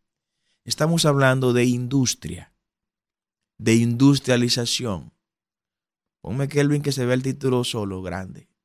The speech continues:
la parte negrita, por favor. Cuando usted escucha hablar de manufactura, de lo que estamos hablando es de la industria,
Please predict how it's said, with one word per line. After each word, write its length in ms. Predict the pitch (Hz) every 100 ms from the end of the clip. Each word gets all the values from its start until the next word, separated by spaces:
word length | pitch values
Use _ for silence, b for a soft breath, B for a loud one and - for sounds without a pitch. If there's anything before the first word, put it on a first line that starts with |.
| _
la 180 | - 82
parte 380 | 98 98 107
negrita, 520 | 98 92 90 - _ _
por 160 | - 87
favor. 360 | 95 90 - _ _ _ _ _ -
Cuando 220 | 135 139
usted 160 | -
escucha 340 | 220 285 226 233
hablar 240 | 190 196
de 80 | 190
manufactura, 920 | 180 170 170 139 127 - 98 95 - _ -
de 140 | 131
lo 80 | 135
que 80 | 123
estamos 380 | 156 170 196
hablando 640 | 185 143 113 98 87 87 - _ _ _ _ _ _ _ -
es 160 | 180 180
de 100 | 220
la 100 | 214
industria, 720 | 214 269 269 - 139 87